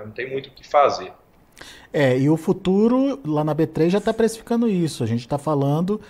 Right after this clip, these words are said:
Speaker 2: de, ah, a partir de maio, boi na casa dos duzentos e vinte e dois aí, Caio. É, é um preço já justo, na sua opinião, ou pode cair mais que isso?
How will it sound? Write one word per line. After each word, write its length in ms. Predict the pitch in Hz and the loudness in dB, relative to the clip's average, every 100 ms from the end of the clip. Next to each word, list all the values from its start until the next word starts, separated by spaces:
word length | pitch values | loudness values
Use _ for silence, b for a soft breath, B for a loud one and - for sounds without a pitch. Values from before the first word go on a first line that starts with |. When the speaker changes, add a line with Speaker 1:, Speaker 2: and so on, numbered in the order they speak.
| B B - | B B -14
Speaker 2:
de, 520 | 123 139 165 170 170 170 | -6 -2 2 2 2 2
ah, 480 | 143 135 131 127 123 | 0 0 0 2 0
a 40 | |
partir 420 | - 143 127 165 | 2 0 0 -4
de 140 | 165 160 | -4 -2
maio, 540 | 143 139 156 196 233 | 0 2 2 0 -2
boi 340 | 185 175 190 214 | 0 2 2 2
na 140 | 214 | -2
casa 280 | - 202 202 | -2 -4 -2
dos 220 | 202 190 | -4 -4
duzentos 720 | 196 160 170 180 - 208 185 | -4 -2 -2 -4 -6 -6 -4
e 160 | 214 208 | -4 -4
vinte 480 | 147 160 196 - | -6 -4 -4 -6
e 40 | 196 | -12
dois 640 | 143 131 143 143 123 110 | -8 -2 0 0 -2 -2
aí, 320 | 113 110 107 107 | -2 -2 -4 -8
Caio. 380 | 104 98 95 98 B B B B - | -8 -6 -6 -10 B B B B -4
É, 800 | 135 135 135 131 131 131 127 139 - _ _ _ | 0 2 2 4 4 4 2 -2 -10 _ _ _
é 120 | 131 156 | 0 2
um 120 | 196 | 2
preço 720 | 196 170 175 - 165 151 156 - | 4 4 4 0 0 0 -2 -8
já 680 | 151 95 92 131 185 233 - | -12 -8 0 2 2 0 -2
justo, 580 | 107 107 135 226 - 202 | -6 -2 -2 -2 -2 -2
na 140 | 175 | -2
sua 180 | 147 160 | 0 -4
opinião, 440 | 160 156 131 143 | -2 -2 2 2
ou 80 | 240 | 0
pode 200 | 254 254 | 0 -4
cair 220 | - 254 | 0 0
mais 200 | 220 202 | 0 -2
que 120 | - 196 | -4 -2
isso? 480 | 151 107 - - | -2 -2 -8 -18